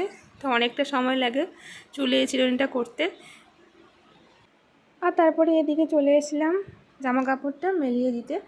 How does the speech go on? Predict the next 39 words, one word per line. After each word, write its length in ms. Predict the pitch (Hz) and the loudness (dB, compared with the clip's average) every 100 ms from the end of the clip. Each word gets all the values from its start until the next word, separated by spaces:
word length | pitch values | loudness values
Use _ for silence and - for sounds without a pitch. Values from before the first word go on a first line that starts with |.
| - - - - | -14 -20 -18 -4
আর 80 | 247 | -2
এদিকে 200 | 247 269 285 | -2 -2 -2
দেখো, 280 | 220 - 220 | -4 -6 -10
আমার 280 | 220 233 254 | -6 -6 -6
ছেলে 180 | - 247 262 | -8 -8 -4
স্নান 240 | 247 233 233 | -4 -4 -4
করে 160 | 254 262 | -2 -2
এসে 180 | 262 330 | -2 -2
ও 140 | 302 247 254 269 | -2 -2 0 0
এখানে 200 | 269 277 247 | 0 -2 -2
দোল 180 | 233 226 | -2 -2
দোল 100 | 226 226 | -4 -6
করছে, 240 | 220 - 233 | -8 -10 -10
মানে 140 | 233 247 277 | -6 -2 -2
ও 20 | 262 226 | -2 -4
যা 100 | 240 233 | -6 -4
দেখেছে 300 | 233 254 320 285 | -6 -6 -6 -6
ক্যামেরাটা 400 | 220 226 247 269 | -4 -6 -4 -6
এখানেই 300 | 254 226 247 254 | -6 -6 -6 -4
রেখেছি, 380 | 226 233 220 330 440 - - - _ | -6 -10 -12 -12 -12 -14 -20 -20 _
তো 40 | 226 | -8
তার 140 | 220 202 | -8 -6
জন্য 180 | 202 240 311 285 | -6 -4 -2 -2
ও 20 | |
ক্যামেরার 460 | 277 240 185 214 220 - | -4 -4 -6 -8 -10 -12
সামনে 280 | 226 233 269 240 | -8 -6 -4 -4
আসার 240 | 240 240 | -6 -6
জন্য 200 | 254 285 | -4 -4
এইভাবে 380 | 349 247 226 269 508 - - - - | -2 -2 -4 -6 -8 -12 -20 -20 -12
দুষ্টুমি 380 | 254 - 233 220 - | -10 -8 -8 -6 -8
করছে। 300 | 202 - 214 - _ _ _ - | -12 -12 -18 -20 _ _ _ -12
তো 60 | 277 | -6
চলো, 300 | 269 262 285 311 - _ | -2 0 0 -2 -10 _
জামা 180 | 254 247 | -8 -6
কাপড় 240 | 247 247 277 | -4 -2 -2
মেলানো 420 | 262 240 240 277 262 | 0 -2 -2 -2 -2
হয়ে 180 | 240 240 | -2 -2
গেলে 220 | 269 381 - | -2 -2 -4
সোজা 200 | 247 | -6